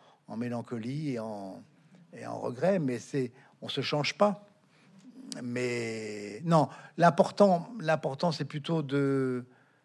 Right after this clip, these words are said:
c'est moins patience, urgence, c'est moins l'idée que,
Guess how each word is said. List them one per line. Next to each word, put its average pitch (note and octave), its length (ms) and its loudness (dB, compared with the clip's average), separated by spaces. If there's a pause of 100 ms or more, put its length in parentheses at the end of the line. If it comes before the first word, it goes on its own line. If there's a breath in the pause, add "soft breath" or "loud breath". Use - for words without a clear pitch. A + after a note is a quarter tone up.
(220 soft breath)
c'est - 200 -4
moins E3 560 4 (360)
patience, C#3+ 480 0
urgence, D3 360 -4
c'est D#3+ 80 -2
moins D#3+ 220 2
l'idée D3 380 0
que, C#3 440 0